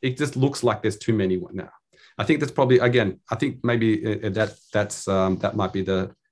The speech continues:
simplest way of explaining the Gemara. But again, I haven't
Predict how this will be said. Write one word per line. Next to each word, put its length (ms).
simplest 460
way 400
of 80
explaining 320
the 60
Gemara. 420
But 80
again, 200
I 40
haven't 240